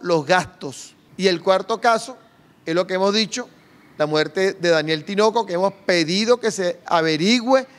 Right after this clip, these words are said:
se investigue y se criminalice, porque eso ocurrió en la avenida Carabobo, donde estaban el acecho de una super guarimba en la avenida Carabobo. ¿Por qué eso se ha detenido?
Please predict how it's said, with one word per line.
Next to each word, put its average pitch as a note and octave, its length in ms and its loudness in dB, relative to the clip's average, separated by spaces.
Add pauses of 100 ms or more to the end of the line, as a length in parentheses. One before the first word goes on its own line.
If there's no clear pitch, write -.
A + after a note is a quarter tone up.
(120)
se E3+ 220 -4
investigue A3+ 840 0 (460)
y F#3 80 -6
se F3+ 220 -2
criminalice, A3+ 960 0 (400)
porque E3 160 2
eso F3 100 0
ocurrió A3 500 2 (160)
en F#3 200 0
la F3+ 80 4
avenida G3 440 2
Carabobo, E3 680 2 (920)
donde E3+ 160 2
estaban G#3+ 540 2 (200)
el G3 140 2
acecho A3+ 640 2 (600)
de E3 100 2
una G3+ 220 2
super B3 460 0
guarimba A#3 640 0 (400)
en F3+ 160 0
la E3 80 4
avenida E3+ 220 2
Carabobo. F3+ 480 2 (380)
¿Por A3 200 2
qué B3+ 120 -2
eso C#4 120 -2
se B3+ 100 0
ha C4 40 4
detenido? G3 600 2